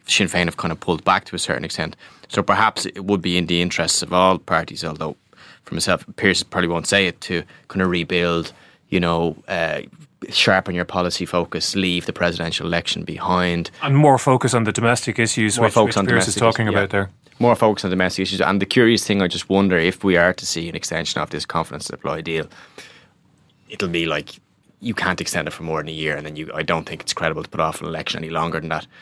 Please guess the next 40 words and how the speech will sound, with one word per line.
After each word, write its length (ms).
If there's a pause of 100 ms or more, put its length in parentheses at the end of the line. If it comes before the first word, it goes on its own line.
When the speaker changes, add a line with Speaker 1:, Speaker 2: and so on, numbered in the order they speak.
(180)
Speaker 1:
So 180
will 160
it 80
be 140
a 100
looser 400
arrangement 540
whereby 340
Fianna 220
Fáil 180
are 80
starting 240
to 80
diverge? 420
Pierce 260
is 180
right. 180 (460)
The 80
broad 340
policy 540
thrust 320
of 260 (440)
this 200
government 320
has 200
been 360 (160)
agreed 320
between 280
Fianna 200
Fáil 260
and 140
Fine 220
Gael. 280
Budgets 300
have 140
been 120
signed 320
off. 300 (320)
The 80
policies, 640